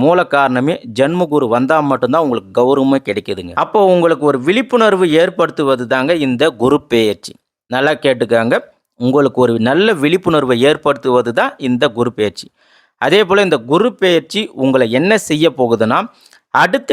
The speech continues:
கட்டத்துக்கு கொண்டு போகுதுங்க. அதாவது இது வரைக்கும் எது உங்களால முடியல அப்படின்னு ஒரு விஷயத்தை நீங்க மூட்டை கட்டி ஓரம் வச்சிருப்பீங்களோ, எது என்னால சுத்தமா வ-, எனக்கு வராது அப்படின்னு நீங்க நினைச்சீங்களோ, அது எல்லாத்தையும் உங்களுக்கு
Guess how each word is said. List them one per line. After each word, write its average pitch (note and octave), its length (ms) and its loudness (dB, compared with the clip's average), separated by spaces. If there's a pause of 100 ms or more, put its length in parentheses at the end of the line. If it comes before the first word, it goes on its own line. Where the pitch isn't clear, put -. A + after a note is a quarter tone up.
(100)
கட்டத்துக்கு E3+ 460 -2 (100)
கொண்டு D3+ 280 0
போகுதுங்க. G#2+ 400 -2 (440)
அதாவது D#3 420 0 (180)
இது D#3+ 180 0
வரைக்கும் D#3 400 0 (420)
எது F3 280 2 (120)
உங்களால E3 400 2 (140)
முடியல E3 380 0 (180)
அப்படின்னு D3+ 520 0 (120)
ஒரு B2 180 0
விஷயத்தை F#3+ 440 -4 (100)
நீங்க C#3+ 180 0 (140)
மூட்டை D#3 340 -2
கட்டி C3+ 200 -2 (120)
ஓரம் C#3+ 220 2
வச்சிருப்பீங்களோ, A#2 680 -4 (640)
எது F3 180 0 (160)
என்னால D3+ 380 0 (200)
சுத்தமா E3+ 520 0 (120)
வ-, B2+ 120 2 (140)
எனக்கு B2 280 -4
வராது D#3+ 380 2 (140)
அப்படின்னு D3 380 -2
நீங்க A#2+ 200 -4 (100)
நினைச்சீங்களோ, B2+ 540 -2 (220)
அது A2 140 -2 (200)
எல்லாத்தையும் E3 760 0 (100)
உங்களுக்கு B2+ 400 -4